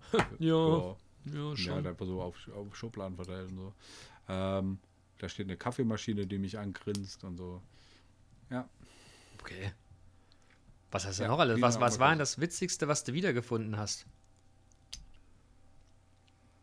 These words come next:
Speaker 1: Oder was hast du mitgenommen, wo du gedacht hast, das habe ich ja. <coughs> Verzeihung, das habe ich ja schon ewig nicht mehr gesehen.
Speaker 2: Das kann ich gar nicht so sagen.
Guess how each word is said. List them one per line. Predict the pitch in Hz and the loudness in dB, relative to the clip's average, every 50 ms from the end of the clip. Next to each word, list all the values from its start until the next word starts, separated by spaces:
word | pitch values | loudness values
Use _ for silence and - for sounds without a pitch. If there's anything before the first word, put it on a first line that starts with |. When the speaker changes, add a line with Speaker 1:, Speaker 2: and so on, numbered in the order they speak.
| _ _ - - _ - - - - - - _ _ _ _ _ - - _ _ _ _ _ - - - | _ _ -20 -20 _ -20 -20 -20 -20 -20 -20 _ _ _ _ _ -20 -20 _ _ _ _ _ -16 -4 2
Speaker 1:
Oder | - 127 123 123 | 6 8 8 8
was | 131 123 - | 8 6 6
hast | 143 131 - - | 4 2 0 0
du | 139 | -2
mitgenommen, | 156 156 - - 151 147 143 131 | -2 -2 -2 -2 0 0 2 2
wo | 131 | 2
du | 131 | 2
gedacht | 117 127 131 127 127 - | 4 4 4 4 4 4
hast, | 120 107 - - - - | 0 0 -2 -8 -6 0
das | - 101 110 - - - | 2 4 4 4 4 2
habe | 110 101 101 92 - - | 2 2 2 2 -2 -8
ich | 117 - - | -14 -12 -12
ja. | 98 92 - - - - - - - - - - - - - - - - - - - - - - | -12 -14 -14 -16 -20 -20 -20 -20 -20 -18 -12 -8 -8 -8 -8 -8 -14 -18 -20 -20 -20 -20 -14 -10
<coughs> | - 240 - - - - - - - - 320 311 - - - - 180 160 135 | -10 2 10 12 12 12 12 12 10 8 8 12 12 12 12 10 8 6 4
Verzeihung, | - 120 - - - 123 123 123 117 107 - | 2 0 0 2 4 6 6 4 4 2 4
das | 127 131 131 - - | 4 6 6 6 4
habe | 131 123 | 4 4
ich | 123 131 | 4 4
ja | 127 110 | 2 2
schon | 107 120 | 2 2
ewig | 123 156 165 139 | 4 6 6 6
nicht | 123 113 | 4 2
mehr | 110 107 | 0 0
gesehen. | 110 104 104 107 107 107 - - - - - - - - - - - - - - - - - - - - - - - - - - - - - - | 0 -2 -2 -2 -4 -4 -8 -12 -20 -20 -20 -20 -20 -20 -20 -20 -20 -20 -20 -20 -20 -20 -20 -20 -20 -20 -20 -20 -20 -20 -20 -20 -20 -20 -16 -12
Speaker 2:
Das | - 87 - - | -10 -10 -10 -8
kann | - 95 95 | -6 -6 -6
ich | 92 - | -6 -6
gar | - 92 | -8 -8
nicht | 90 87 82 | -8 -8 -10
so | 92 87 | -10 -10
sagen. | 87 92 101 101 95 | -8 -8 -10 -10 -12